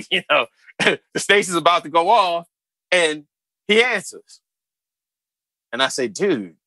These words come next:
you played my mix on air." He was like, "Oh, it's Young Blood from yesterday. Oh, man, you know, that mix, that, that was pretty good. It's pretty good. You know, you got some more in you?" And I'm like, "I got nothing." I'm like, "Yeah, yeah, I got more." He's like,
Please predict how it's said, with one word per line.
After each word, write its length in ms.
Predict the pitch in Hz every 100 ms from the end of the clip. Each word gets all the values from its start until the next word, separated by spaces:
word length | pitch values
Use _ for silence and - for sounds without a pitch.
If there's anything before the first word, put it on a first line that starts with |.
| _
you 380 | 104 147 131 127
played 520 | - 147 156 151 135
my 260 | 131 139
mix 340 | 131 139 196 -
on 140 | 135
air." 120 | 165
He 80 | 160
was 80 | 247
like, 140 | 302 311
"Oh, 340 | 392 427 359
it's 120 | 285 302
Young 300 | 403 415 370
Blood 320 | 339 294 247
from 100 | 320
yesterday. 680 | 392 392 - 269 277 202 113 _ _ _
Oh, 280 | 339 302 202
man, 540 | 180 370 302 202 127 214
you 100 | 311
know, 120 | 330
that 160 | 349 330
mix, 200 | 359 -
that, 200 | 359 330
that 120 | - 349
was 120 | 277
pretty 280 | - 349 320
good. 280 | - 320 208
It's 100 | -
pretty 280 | 359 294
good. 340 | 220 294 339 - - _ _
You 80 | 254
know, 80 | 302
you 140 | 320
got 180 | 349 302
some 140 | - 311
more 240 | 330 339
in 100 | 330
you?" 140 | 339 -
And 140 | 165
I'm 140 | 202
like, 180 | 240 196 -
"I 120 | 262
got 260 | 208 147 104
nothing." 300 | 117 143 156
I'm 100 | 156
like, 220 | 151 110
"Yeah, 160 | 98 285
yeah, 240 | 190 254
I 60 | 160
got 180 | 233 147
more." 260 | 135 147 175 _
He's 160 | - 233
like, 180 | 247